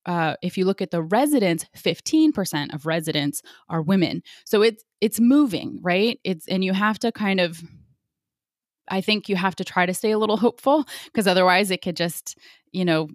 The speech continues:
why bother? Let's all quit because this is ridiculous. Um, and I think that, what is it? The L A Sparks just got the first beer, um, alcohol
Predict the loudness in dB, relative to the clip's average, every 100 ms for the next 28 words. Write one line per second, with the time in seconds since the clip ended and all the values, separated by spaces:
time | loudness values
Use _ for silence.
0 | -12 -2 0 2 2 2 0 0 -2 -4
1 | 0 0 0 -4 -6 -4 -6 -6 -6 -6
2 | -6 -4 -4 -4 -4 -10 -20 _ _ -6
3 | -4 -4 -6 -8 -12 _ -6 -2 0 0
4 | -2 -2 -4 -2 -2 -4 _ _ _ _
5 | _ _ _ _ -4 -2 -2 0 0 2
6 | 0 2 0 0 -4 -2 -2 -2 -4 0
7 | 0 0 -2 -8 -12 -14 -20 _ -10 -2
8 | 0 2 2 0 -4 -8 -4 -2 0 0
9 | 0 0 2 2 4 2 0